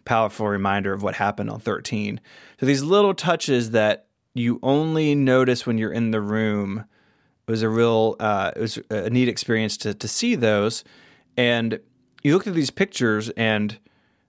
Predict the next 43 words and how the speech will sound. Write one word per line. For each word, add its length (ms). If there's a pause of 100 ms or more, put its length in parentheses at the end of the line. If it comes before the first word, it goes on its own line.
(280)
you 80
know, 60
there, 200
there's, 440 (500)
it 80
was 140
a 80
working 300
environment, 420
right? 100
There's 160
papers, 560
there's 160
notebooks. 500
Uh, 160
they, 200
they 100
were 80
mentioning 440
that, 260 (840)
I 80
forget, 240
it 60
was 100
a 80
hundred 380
something 540 (120)
black 480
binder 320
notebooks 440
that 200
were 140
known 260
to 80
be 220
in 100
the 80
room, 480
and 180
they 160
were 160
able 300
to 480